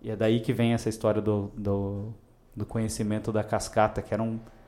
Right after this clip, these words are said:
cara, era um, um curso gigantesco, monstro. Falei, "Cara, não vou usar isso pra nada." Fiquei pensando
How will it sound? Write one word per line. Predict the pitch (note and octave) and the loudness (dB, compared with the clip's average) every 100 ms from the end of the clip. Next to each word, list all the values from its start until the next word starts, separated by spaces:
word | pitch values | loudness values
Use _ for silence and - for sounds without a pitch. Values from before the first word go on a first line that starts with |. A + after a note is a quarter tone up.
| - - - | -20 -20 -18
cara, | - A#2+ G#2+ | 2 4 6
era | A2 | 4
um, | B2+ | 2
um | B2 A2 | 0 -6
curso | G#2+ - C4+ - | 0 6 6 4
gigantesco, | A#2+ B2+ D#3+ D#3+ - B2 C#3 D3 - | -2 2 2 2 0 4 4 2 -4
monstro. | C3+ A2+ C3 - - | -2 2 0 -2 -6
Falei, | C#3 C3 | -6 0
"Cara, | D#3 | 2
não | B2+ | 2
vou | B2 | 2
usar | B2 C3+ | 4 2
isso | C3+ | 0
pra | D#3 D#3 | -2 0
nada." | B2+ C3+ A2+ G2 | 0 0 0 -4
Fiquei | - G#2+ | -6 -6
pensando | - A#2 - C#3 B2+ D3+ - | -2 -2 2 4 6 4 0